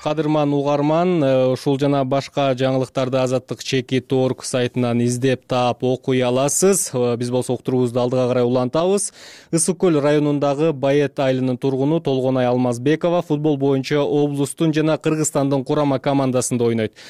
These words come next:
Ал келечекте машыктыруучу болуп, эки сиңдисин да футбол,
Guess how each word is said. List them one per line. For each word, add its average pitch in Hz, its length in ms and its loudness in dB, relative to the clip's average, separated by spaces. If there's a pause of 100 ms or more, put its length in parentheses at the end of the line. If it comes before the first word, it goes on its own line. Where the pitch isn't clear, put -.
(160)
Ал 214 120 0
келечекте 156 460 -2
машыктыруучу 139 720 -2
болуп, 151 320 0
эки 143 220 0
сиңдисин 143 840 0 (120)
да 147 180 0
футбол, 143 640 0